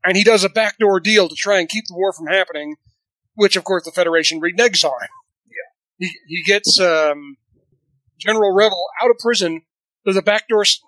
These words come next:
Speaker 1: you know, handshake, "We'll end the war right now before things get out of hand." Send him off. Revel shows up and says, "Let's kick their ass." At which point he kinda loses it and goes, grabs Garma and says, "Fuck 'em. <laughs> Let's
Speaker 2: Yep.
Speaker 1: go."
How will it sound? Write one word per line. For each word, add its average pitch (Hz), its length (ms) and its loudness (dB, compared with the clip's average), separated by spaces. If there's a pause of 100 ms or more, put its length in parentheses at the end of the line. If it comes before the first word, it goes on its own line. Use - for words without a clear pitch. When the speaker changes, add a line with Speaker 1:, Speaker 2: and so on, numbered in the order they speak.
(140)
Speaker 1:
you 208 80 -10
know, 151 260 -6 (160)
handshake, 202 520 2 (340)
"We'll 208 180 4
end 214 120 4
the 220 40 4
war 208 200 4
right 214 160 2
now 185 180 0
before 180 240 -4
things 185 240 -2
get 190 120 0
out 175 120 4
of 160 60 0
hand." 151 360 -6 (400)
Send 220 180 4
him 208 80 2
off. 180 320 2 (1000)
Revel 190 280 2
shows 233 280 6
up 214 120 2
and 196 80 -16
says, 165 280 -4 (300)
"Let's 226 240 -2
kick - 420 -6
their 220 260 0
ass." 175 460 -10 (260)
At 214 80 4
which 233 220 -2 (280)
point 226 260 0
he 247 100 2
kinda 202 240 2
loses 175 320 2
it - 80 -20
and 175 80 -10
goes, 156 320 -2 (360)
grabs 208 280 2
Garma 190 300 2
and 165 120 -2
says, 160 420 2 (540)
"Fuck 185 200 -2
'em. - 160 -10 (220)
<laughs> - 60 -14 (500)
Let's 202 200 0
Speaker 2:
Yep. - 60 -6
Speaker 1:
go." 143 280 0